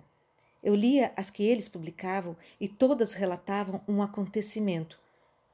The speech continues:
Mas se eles eram teimosos, eu também.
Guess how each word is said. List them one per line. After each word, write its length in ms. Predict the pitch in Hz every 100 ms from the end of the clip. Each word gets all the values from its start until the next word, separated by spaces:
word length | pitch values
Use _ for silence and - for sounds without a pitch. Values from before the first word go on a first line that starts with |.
| _ _
Mas 200 | 208 208
se 160 | 208 226
eles 280 | 247 220 196
eram 200 | 185 170
teimosos, 720 | 185 165 165 175 165 160 - _ -
eu 120 | 170
também. 400 | 160 220 196 131